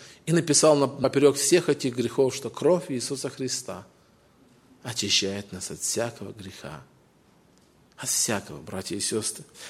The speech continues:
Поэтому, когда мы говорим о Христе, когда мы говорим о правильном подходе к этому отношению нашему, к Его страданиям,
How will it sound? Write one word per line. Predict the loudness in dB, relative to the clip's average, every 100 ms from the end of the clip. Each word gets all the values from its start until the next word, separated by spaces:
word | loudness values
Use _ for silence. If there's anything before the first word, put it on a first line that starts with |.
| 4
Поэтому, | 6 8 8 8
когда | 6 8 8
мы | 10
говорим | 10 12 10
о |
Христе, | 8 6 4 4 6 8 6 0 4
когда | 10 10
мы | 12
говорим | 12
о | 10
правильном | 12 12 12 10 10
подходе | 8 10 10 10 10
к | 8
этому | 8 8 6 4 4
отношению | 4 8 8 10 12 12 10
нашему, | 8 6
к |
Его | 8 8
страданиям, | 10 6 8 10 8 8 4